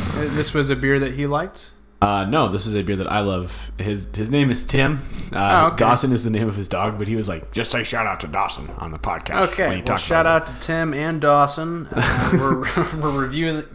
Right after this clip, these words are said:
Speaker 1: reviewing Ballast Point's, uh, uh,
Speaker 2: Victory.
Speaker 1: Victory at Sea.
Speaker 2: One of my favorite
Speaker 1: Yes.
Speaker 2: beers of all time.
Speaker 1: I just had one of these earlier for the first time. Uh, big fan. It's an Imperial Porter with coffee and vanilla. Let's, uh, grab one here and,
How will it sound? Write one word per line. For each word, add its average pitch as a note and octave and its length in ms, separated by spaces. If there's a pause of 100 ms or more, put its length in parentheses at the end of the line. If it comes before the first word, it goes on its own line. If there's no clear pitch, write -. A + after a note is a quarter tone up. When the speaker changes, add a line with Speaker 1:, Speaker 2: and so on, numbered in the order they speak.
(100)
Speaker 1:
reviewing D3 640
Ballast D#3 500
Point's, D#3 520
uh, B2 440 (400)
uh, A#2+ 160
Speaker 2:
Victory. A#2+ 260
Speaker 1:
Victory F#3 320
at D#3+ 160
Sea. - 260
Speaker 2:
One A2+ 160
of A2+ 160
my F#2+ 320
favorite G2 680
Speaker 1:
Yes. D#2 100
Speaker 2:
beers E2 220
of D#2 100
all C2 160
time. G1+ 320 (260)
Speaker 1:
I C#3 180
just D3 240
had D3 200
one D3 80
of C#3+ 80
these B2+ 160
earlier C3 360
for A#2+ 120
the A#2 100
first A#2+ 300
time. B2 640
Uh, A2 200
big C#3 280
fan. C3+ 240
It's C3 120
an A#2+ 80
Imperial D3 420
Porter C#3+ 360
with A#2+ 180
coffee C#3 360
and B2 80
vanilla. B2 300
Let's, A#2+ 360
uh, A2 260
grab B2 300
one B2 140
here B2 200
and, A2 260